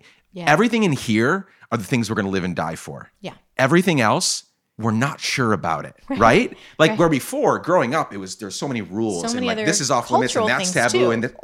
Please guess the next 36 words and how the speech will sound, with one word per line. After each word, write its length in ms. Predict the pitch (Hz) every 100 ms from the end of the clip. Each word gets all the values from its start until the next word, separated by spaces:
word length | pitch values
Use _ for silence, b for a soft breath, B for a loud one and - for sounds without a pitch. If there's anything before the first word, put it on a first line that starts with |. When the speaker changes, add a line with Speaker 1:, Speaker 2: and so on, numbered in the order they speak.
| - -
Speaker 2:
so 220 | - 220
Speaker 1:
Ex-, 60 |
Speaker 2:
many 180 | 170 117
Speaker 1:
right. 160 | 262 214
Speaker 2:
things. 180 | 80 - b b b
I 20 |
mean, 160 | 185 160
my, 140 | 151 147
my, 160 | 156 160 147
like, 220 | 160 147
there 100 | 147
are 40 | 151
people 240 | 160 139
that, 200 | 117 101
like, 160 | 110 98 -
women 240 | 107 117
can't 180 | 110 -
wear 240 | 117 127 123 B B -
pants 420 | 185 147 98 -
and 140 | 101
don't 140 | 87 135
wear 120 | 147
name 240 | 139 147
brand 220 | 139 143 131
clothing. 320 | 180 156 107
That's 200 | 120 -
evil. 360 | 160 156 113 95
And, 220 | 101 98 B B B
uh, 240 | 107 104 101
no 140 | 131 160
Christmas 360 | 190 180 120
trees 240 | - 107 92
'cause 140 | 104
that's 200 | 135 135
too, 100 | -
like, 280 | 139 127